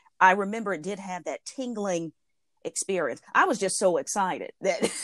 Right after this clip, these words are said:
<laughs> that I would have accepted anything. But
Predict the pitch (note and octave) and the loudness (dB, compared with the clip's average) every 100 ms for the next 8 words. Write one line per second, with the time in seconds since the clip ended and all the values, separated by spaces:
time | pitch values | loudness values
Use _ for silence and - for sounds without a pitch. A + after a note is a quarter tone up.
0 | - C4+ - - B3+ - - _ - A3 | 0 0 0 -2 -2 -2 -8 _ 0 6
1 | A#3 D4+ B3 G#3+ G3 G3+ - A3+ - F#3+ | 8 8 2 -4 -8 -12 -6 -6 -6 -10
2 | F3+ D#3+ - - - _ - _ D#3+ G3 | -10 -12 -14 -14 -14 _ -20 _ -2 2
3 | F#3 F3+ | 4 2